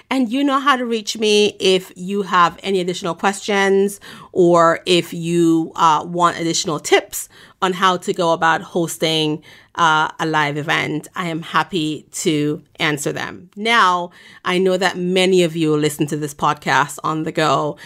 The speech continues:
and I just rattle off a whole bunch of tips that you're saying, "You know, I probably, I wish I had a notebook." You're probably out for a walk.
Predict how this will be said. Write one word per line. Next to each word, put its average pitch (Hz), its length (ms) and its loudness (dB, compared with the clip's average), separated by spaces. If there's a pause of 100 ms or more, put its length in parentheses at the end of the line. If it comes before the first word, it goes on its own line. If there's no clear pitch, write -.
(220)
and 180 160 0
I 185 100 2
just 190 200 -6
rattle 170 440 -2
off 160 260 0
a 160 220 -2
whole 185 500 2
bunch 160 320 0
of 156 120 -6
tips 175 320 -2
that 165 180 0
you're 165 140 -2
saying, 160 320 0
"You 170 100 2
know, 170 220 2
I - 120 -4
probably, 165 580 -2
I 180 140 0
wish 175 260 0
I 160 100 2
had 156 180 -2
a 156 40 -2
notebook." 156 480 -4
You're 151 100 -4
probably 156 260 -2
out 147 160 -6
for 143 140 -6
a 131 80 -6
walk. 233 460 4